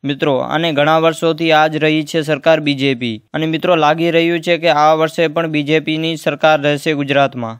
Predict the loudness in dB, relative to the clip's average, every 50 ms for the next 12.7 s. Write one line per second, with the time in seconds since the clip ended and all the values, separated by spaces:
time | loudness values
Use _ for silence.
0 | _ -14 -10 -6 -4 -4 -4 -4 -8 _ _ _ _ -6 -6 -6 -4 -2 -4 -4
1 | -2 -4 -6 -4 -2 -2 0 0 0 0 0 0 -2 -2 -6 -18 _ _ _ _
2 | -2 -2 0 2 2 0 0 0 -2 -6 -4 0 2 2 2 0 -2 -4 -6 -6
3 | -4 -4 -4 -2 -2 -2 -2 -2 -2 0 2 2 2 0 -2 _ _ _ -2 0
4 | 0 0 0 0 0 0 0 0 0 -2 -2 -2 -4 0 0 0 0 0 -2 -4
5 | -4 -2 0 0 2 2 4 2 2 2 0 -4 _ _ _ _ _ -2 0 0
6 | 0 0 0 -2 -2 -2 -4 -4 0 2 2 2 2 2 0 0 2 2 2 2
7 | 2 2 0 0 0 2 2 2 2 0 0 -4 -4 -6 -8 -8 -8 -12 _ _
8 | _ _ _ -4 -4 -2 -2 -2 -2 -2 -2 -4 -4 -4 -4 -4 -6 -2 -2 -2
9 | 0 0 -4 -2 -2 -4 0 0 -2 -2 0 -2 -4 -4 -4 -6 -4 -2 0 0
10 | 0 0 -2 -4 -4 -6 -4 -4 -4 -4 -4 -6 -8 -8 -10 -12 -14 -16 _ _
11 | _ -4 -2 -2 -2 -4 -6 -8 -6 -6 -4 -2 0 2 2 2 2 2 0 0
12 | 0 0 0 -2 -4 -4 -4 -6 -6 -6 -8 -14 -16 -16